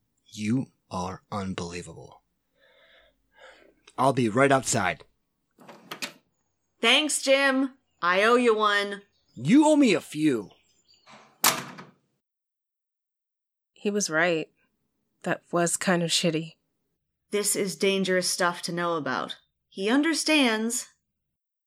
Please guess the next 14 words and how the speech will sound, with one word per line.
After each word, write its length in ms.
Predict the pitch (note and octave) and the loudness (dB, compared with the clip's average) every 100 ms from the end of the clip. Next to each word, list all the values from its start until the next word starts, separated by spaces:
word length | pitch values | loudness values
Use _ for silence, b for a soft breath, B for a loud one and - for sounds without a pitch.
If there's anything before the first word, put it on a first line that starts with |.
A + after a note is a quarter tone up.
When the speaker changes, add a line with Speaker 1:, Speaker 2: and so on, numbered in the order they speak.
| _ _ | _ _
Speaker 2:
Somewhere. 1160 | - - - C#3+ C#3+ D3 D#3 D3 E3+ A3 A3+ _ _ _ _ _ _ _ D#3+ | -16 -14 -12 -10 -10 -8 -6 -4 -2 -4 -6 _ _ _ _ _ _ _ -6
Deep 380 | F#3+ G#3+ G#3+ _ _ _ F3+ | -4 -4 -8 _ _ _ -4
down. 600 | F#3+ F#3 F#3 G3 G#3 G#3+ _ _ _ _ _ _ _ _ _ - | -2 0 -2 -4 -12 -18 _ _ _ _ _ _ _ _ _ -4
Speaker 3:
So, 640 | - - D#3+ D3+ D#3 E3 - _ - | -2 0 0 -2 -2 -6 -12 _ -2
back 220 | E3 D#3+ | -2 -2
to 120 | - | -4
what 160 | F3+ F3 | 0 2
I'm 120 | F#3+ | 4
supposed 320 | F#3 A3 A3 - | 2 2 2 2
to 40 | |
do? 260 | A#3 C#4 C#4 B B B B B _ _ _ _ | 2 2 0 B B B B B _ _ _ _
Speaker 2:
You 240 | F#3+ C4 | 0 2
and 80 | E4 | 4
I 460 | C#4+ A3+ F3 F3+ | 4 6 4 0